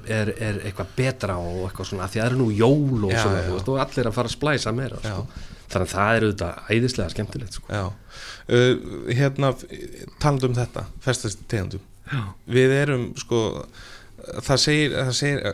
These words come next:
Speaker 2: hérna, tengdamóðir mín notar þetta oft þegar það er hlaðborð,
Speaker 1: Já.
Speaker 2: að það er bannað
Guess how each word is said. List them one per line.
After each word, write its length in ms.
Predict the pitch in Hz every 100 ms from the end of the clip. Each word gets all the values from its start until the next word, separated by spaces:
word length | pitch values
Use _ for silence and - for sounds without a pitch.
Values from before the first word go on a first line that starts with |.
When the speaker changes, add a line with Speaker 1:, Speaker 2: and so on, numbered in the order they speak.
| - 110
Speaker 2:
hérna, 320 | 117 117 110
tengdamóðir 520 | - 147 143 117 98 95
mín 80 |
notar 240 | 117 120 107
þetta 220 | 110 95
oft 160 | 95 -
þegar 220 | - 107
það 100 | 104
er 120 | 101
hlaðborð, 420 | 117 127 - 180 - -
Speaker 1:
Já. 160 | - 107
Speaker 2:
að 140 | 120
það 100 | 113
er 140 | 123 127
bannað 320 | 165 185 170